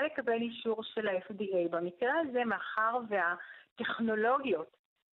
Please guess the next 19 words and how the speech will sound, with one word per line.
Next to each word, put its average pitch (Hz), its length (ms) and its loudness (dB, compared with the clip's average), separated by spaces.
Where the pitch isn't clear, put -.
שהם 202 360 0
נתנו 226 300 0
להם 294 220 2
אישור 247 380 -2
להיכנס 214 500 -2
לניסויים 220 500 -4
קליניים 214 420 -4
כבר 214 240 -4
היו 233 260 0
קיימות, 233 580 0
זה 226 220 2
ה-, 220 360 4
לפי 214 340 -4
דעתי 220 640 -2
הנקודה 220 600 0
שהיא 202 560 -2
לא 226 100 2
מספיק 220 540 -4
ידועה. 196 500 -2